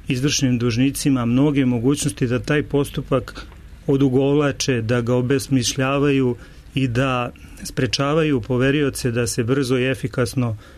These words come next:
namiruju. To je jedan od razloga koji je dovodio do sporih postupaka. Drugi razlog je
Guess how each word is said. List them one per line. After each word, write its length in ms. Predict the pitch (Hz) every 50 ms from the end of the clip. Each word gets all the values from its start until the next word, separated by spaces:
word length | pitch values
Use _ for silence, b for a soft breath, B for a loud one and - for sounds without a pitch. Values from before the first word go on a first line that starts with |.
| B B B B -
namiruju. 600 | 135 123 123 123 120 123 120 123 113 104 104 - B B B B B B B B B B B B B B B B -
To 140 | - 139 139
je 200 | 143 139 131 147
jedan 380 | 143 131 143 147 139 165 151 139
od 120 | 127 117
razloga 640 | 117 127 131 135 135 147 156 131 117 127 117 117 135 - - -
koji 500 | - - 123 120 120 120 120 117 113 113 B B B B B B B
je 120 | - 127 120
dovodio 500 | 113 123 123 123 131 135 131 147 147 131
do 160 | 117 127 120
sporih 420 | 110 - - 135 139 135 120 104
postupaka. 800 | - - 131 135 - - 160 143 - - 143 - - - 143 131 127 131 B B B B B B B
Drugi 480 | 185 143 117 107 131 151 165 147 135 135
razlog 560 | 127 131 135 143 131 135 135 131 120 107 - b b b b b b b b b b b - -
je 400 | 123 123 123 123 120 120 127